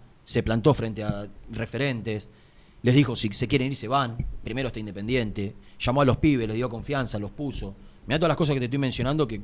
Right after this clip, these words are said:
que hizo bien Pusineri. Después hay un montón de cuestiones que están, sobre todo, sobre todo relacionado a lo futbolístico. Hasta en el mercado de pases creo que estuvo correcto Pusineri, mirá lo que te digo. En, en no dejar que lleguen ciertos jugadores,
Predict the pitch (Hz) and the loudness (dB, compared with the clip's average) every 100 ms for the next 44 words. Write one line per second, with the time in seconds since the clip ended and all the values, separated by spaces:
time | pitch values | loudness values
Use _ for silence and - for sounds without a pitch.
0 | - 123 120 120 117 104 98 95 90 - | -2 0 2 0 0 -2 -2 -2 -4 -6
1 | - 190 262 160 143 135 185 127 113 170 | -2 0 2 4 4 2 0 -2 -2 -4
2 | 127 - 110 165 156 - - - - 160 | -4 -4 -4 -2 -4 -8 -14 -6 -2 0
3 | 165 165 220 233 165 92 - - - - | 0 2 6 6 6 0 -8 -20 -20 -20
4 | - - - - - - 135 131 120 175 | -20 -20 -20 -20 -14 0 4 4 4 4
5 | 156 104 110 113 120 139 123 104 - 185 | 2 0 -4 -6 -4 -2 -2 -4 -4 -4
6 | 127 123 156 127 110 90 - - - - | -2 -4 -4 -6 -6 -8 -12 -20 -20 -20
7 | - - - - - - - 208 220 247 | -20 -20 -20 -20 -20 -8 -2 2 4 4
8 | 269 240 202 151 104 117 110 107 117 107 | 4 4 4 0 -2 -6 -6 -6 -6 -4
9 | 101 95 95 90 92 85 87 120 117 107 | -4 -4 -6 -6 -4 -4 0 2 2 2
10 | 98 92 87 - - _ _ _ - - | 0 0 -2 -8 -18 _ _ _ -20 -20
11 | - - - - 143 180 165 190 170 190 | -20 -20 -16 -6 -4 0 2 4 4 2
12 | 170 143 170 147 165 156 123 117 120 185 | -2 2 2 4 2 0 -2 0 4 4
13 | 202 196 | 4 -2